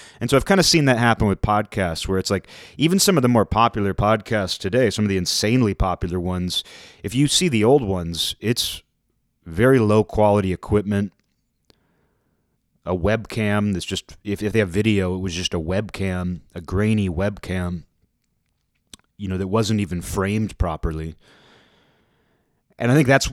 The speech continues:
why podcasts took off. I think that's why many of them took off, is because you were seeing something in the raw, and what mattered was what was being said.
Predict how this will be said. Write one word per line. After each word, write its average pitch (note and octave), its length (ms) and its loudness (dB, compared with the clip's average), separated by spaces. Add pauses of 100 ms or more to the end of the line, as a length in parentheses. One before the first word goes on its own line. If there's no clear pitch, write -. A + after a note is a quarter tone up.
why G#2+ 400 2
podcasts G2+ 640 -2
took F#2+ 240 -4
off. G2+ 300 2
I F#2+ 40 -2
think G2 100 -2
that's G2 160 -4
why F#2+ 200 -2
many G#2 260 -2
of F#2 80 0
them F2 160 -6
took - 240 -6
off, E2+ 260 -4
is D#2 120 -8
because F2 360 -6
you F#2 60 -4
were F#2+ 100 0
seeing B2 360 2
something G2 360 -2
in F#2+ 220 -2
the E2+ 100 -4
raw, F2 460 -2 (480)
and F#2+ 160 0
what G2 140 2
mattered G2 500 0
was E2+ 320 -6
what F#2 200 -2
was F#2 120 -6
being D#2 280 -8
said. E2+ 520 -2